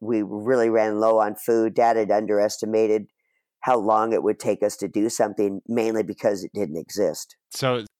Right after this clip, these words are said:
Speaker 2: what does a, what does a normal day look like on the trail during that first half where you don't have the food caches?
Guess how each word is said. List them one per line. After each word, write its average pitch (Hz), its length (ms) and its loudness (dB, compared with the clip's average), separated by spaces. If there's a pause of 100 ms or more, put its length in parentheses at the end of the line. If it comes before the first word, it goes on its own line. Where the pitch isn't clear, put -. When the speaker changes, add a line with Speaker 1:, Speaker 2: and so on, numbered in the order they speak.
Speaker 2:
what 151 280 -6
does 196 180 -4
a, 151 200 0
what 143 240 4
does 185 120 2
a 170 60 6
normal 147 340 4
day 117 280 4
look 107 240 0
like 82 340 -4
on 101 160 -8
the 98 100 -4
trail 85 720 -4 (140)
during 107 280 0
that 98 180 2
first 107 340 -2
half 98 380 2
where 98 160 0
you 92 160 -2
don't 101 240 0
have 95 240 -4
the 92 80 -8
food 92 280 -10
caches? 90 600 -8